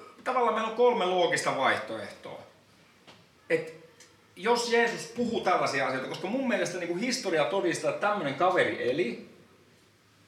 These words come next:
niin lähellä hänen aikansa kirjoitettiin näitä kirjoja,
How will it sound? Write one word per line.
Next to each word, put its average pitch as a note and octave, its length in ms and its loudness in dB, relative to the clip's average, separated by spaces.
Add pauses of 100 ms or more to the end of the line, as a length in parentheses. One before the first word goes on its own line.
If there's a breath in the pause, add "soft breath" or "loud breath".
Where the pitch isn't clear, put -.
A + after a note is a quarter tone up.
(160)
niin A3 240 0
lähellä G3+ 360 2
hänen F3 360 -4
aikansa E3+ 380 0
kirjoitettiin E3 640 -4
näitä B2+ 160 -6
kirjoja, G3 640 -8